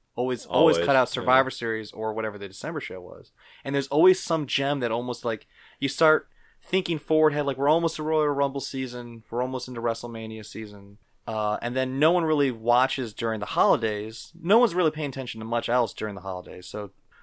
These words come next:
Speaker 1: the Raws around, um, Christmas and New Year's are usually, like, clip shows or filler shows. Santa Claus gets beat up.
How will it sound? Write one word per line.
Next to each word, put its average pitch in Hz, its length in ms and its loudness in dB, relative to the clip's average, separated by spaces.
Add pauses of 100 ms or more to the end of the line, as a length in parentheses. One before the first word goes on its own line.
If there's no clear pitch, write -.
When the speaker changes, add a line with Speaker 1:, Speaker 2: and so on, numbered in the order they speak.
(100)
Speaker 1:
the 123 100 -4
Raws 135 420 4
around, 107 500 -4
um, 95 440 -14 (280)
Christmas 143 600 0
and 113 120 -8
New 120 100 -4
Year's 113 600 -4 (340)
are 127 60 -2
usually, 120 320 -4
like, 104 320 -4 (100)
clip 139 280 -2
shows 110 540 -2
or 98 100 -10
filler 113 360 -2
shows. 104 420 -6
Santa 107 220 -8
Claus 101 300 -4
gets - 180 -14
beat 98 200 -10
up. 92 240 -10